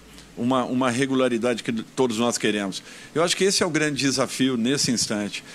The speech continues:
É, é fazermos com que, com uma sequência de jogos, de repente, esses mesmos jogadores possam encontrar tudo isso que estamos buscando. Nós estamos pensando, Gil, em uma alteração, é, posicional, é,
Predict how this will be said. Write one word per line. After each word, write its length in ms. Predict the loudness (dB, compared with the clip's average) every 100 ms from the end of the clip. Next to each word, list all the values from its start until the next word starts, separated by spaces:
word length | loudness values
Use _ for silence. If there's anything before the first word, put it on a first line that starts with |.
| -18 -16 -4
É, 600 | 0 2 4 2 2 0
é 40 | 0
fazermos 420 | 0 0 -2 -2
com 160 | -4
que, 260 | -2 -2 -2 -6 -20 -14 -2
com 180 | 2 4
uma 140 | 2
sequência 880 | 2 2 2 0 2 2 0 -2 -6 -16 -20 -14
de 200 | -2 0
jogos, 420 | 2 2 2 -2
de 240 | -2 0 0
repente, 540 | 0 -2 -2 -4 -4
esses 280 | -4 -4 -4
mesmos 240 | -4 -4
jogadores 640 | -4 -2 -2 -2 -4 -4 -10 -16 -20 -20 -12 0
possam 440 | 2 2 0 0
encontrar 540 | 0 0 0 0 0 0
tudo 260 | 0 2
isso 180 | 0 0
que 60 | -2
estamos 380 | 0 0 0
buscando. 580 | 0 -2 0 -2 -2 -4 -10 -16 -8 0
Nós 160 | 0
estamos 240 | 2 -2 0
pensando, 520 | -2 0 0 -2 -2
Gil, 280 | 0 0 0
em 80 |
uma 200 | 0 2
alteração, 840 | 0 2 2 2 0 0 0 -2 -4 -12 -16 -6
é, 140 | -4
posicional, 1040 | 0 0 2 2 2 2 2 2 2 0 -4 -16 -4
é, 880 | 0 2 2 2 0 0 -2 -2